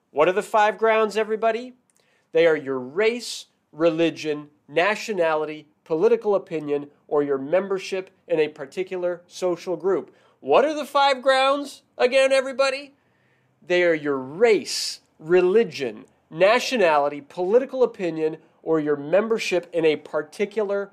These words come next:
social group. Okay, got it? That is, like, mission critical. You can't just say, "I wish you could." All right? You can't just say, "Look, my life is in danger. People are threatening to kill me."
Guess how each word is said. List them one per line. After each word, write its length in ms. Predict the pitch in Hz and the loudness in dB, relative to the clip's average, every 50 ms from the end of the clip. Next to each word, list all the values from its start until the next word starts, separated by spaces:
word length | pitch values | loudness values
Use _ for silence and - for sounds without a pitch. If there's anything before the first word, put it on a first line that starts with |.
| _ _ | _ _
social 840 | - - - - 190 180 175 175 - - - 175 170 160 160 160 160 151 | -18 -16 -8 -4 -2 0 0 -2 -4 -6 -6 -4 -4 -4 -6 -12 -20 -14
group. 420 | 135 160 180 170 139 117 - - _ _ _ _ _ _ _ - | -6 -2 -2 -2 -2 -4 -8 -14 _ _ _ _ _ _ _ -6
Okay, 420 | 139 131 - 170 170 190 214 208 - | -6 -2 0 0 0 0 0 -2 -2
got 280 | - 156 160 180 196 | 0 2 2 2 2
it? 200 | 233 254 - - _ _ _ _ _ _ _ _ _ _ _ _ _ _ 151 | 2 0 -2 -4 _ _ _ _ _ _ _ _ _ _ _ _ _ _ -4
That 360 | 143 180 208 220 254 220 190 | 0 2 4 4 2 2 -2
is, 180 | 196 175 170 185 | -4 -6 -2 2
like, 380 | 190 185 180 175 - - _ _ _ _ _ _ _ _ | 2 4 2 2 -2 -8 _ _ _ _ _ _ _ _
mission 800 | 160 165 175 180 190 226 262 240 - - - 233 220 214 208 202 | -12 -8 -6 -4 -2 -2 -2 -2 -4 -6 -4 -2 -2 -2 -2 -6
critical. 560 | 202 - - 226 240 240 220 - - 135 120 | -8 -10 -2 0 2 2 2 0 -4 -6 -8
You 180 | 123 131 156 175 | -8 -10 -12 -16
can't 460 | - - - 247 277 262 214 170 151 | -18 -14 -10 -4 -4 -4 -4 -4 -8
just 460 | 123 127 131 147 214 233 220 - - | -14 -12 -2 0 2 2 2 0 -4
say, 840 | - - - - - - 262 269 285 262 202 135 113 104 80 _ _ _ _ _ _ _ _ _ _ _ _ _ - | -10 -12 -10 -6 -2 -2 0 2 2 0 0 -2 -4 -10 -16 _ _ _ _ _ _ _ _ _ _ _ _ _ -4
"I 100 | 156 165 | -2 0
wish 400 | 160 175 233 262 226 - - 185 | 0 0 0 -2 -2 -4 -8 -12
you 120 | 175 147 | -16 -18
could." 500 | - - - 226 262 269 170 107 95 _ _ _ _ _ _ _ _ _ _ _ _ _ _ _ _ _ - | -18 -18 -18 -12 -10 -10 -10 -10 -12 _ _ _ _ _ _ _ _ _ _ _ _ _ _ _ _ _ -14
All 100 | 117 120 | -12 -12
right? 280 | 120 123 156 190 - _ _ _ _ _ _ _ | -12 -12 -14 -16 -18 _ _ _ _ _ _ _
You 140 | - 170 185 | -12 -10 -10
can't 320 | 185 - 269 294 285 - | -6 -4 -4 -4 -4 -4
just 240 | - 226 247 - - | -4 -4 -4 -4 -2
say, 200 | - 254 247 208 | 0 0 2 2
"Look, 220 | 185 214 240 - 170 | 2 2 0 0 0
my 160 | 165 190 185 | 0 0 2
life 320 | 185 190 202 226 226 214 | 2 2 2 0 0 -2
is 140 | 196 160 147 | -6 -8 -8
in 160 | 160 160 143 | -10 -10 -4
danger. 560 | 131 170 202 233 226 190 - - 110 95 92 - | 0 0 0 0 0 -4 -6 -10 -14 -16 -18 -14
People 240 | - 202 208 202 175 | -14 -12 -4 0 0
are 80 | 170 156 | 0 0
threatening 440 | 165 - 202 214 214 214 202 185 | 0 -4 -4 -4 -2 -2 -4 -6
to 60 | 170 151 | -6 -8
kill 320 | - - - 233 254 247 | -10 -6 -2 0 0 0
me." 340 | 190 135 107 - - _ | 0 -4 -10 -12 -16 _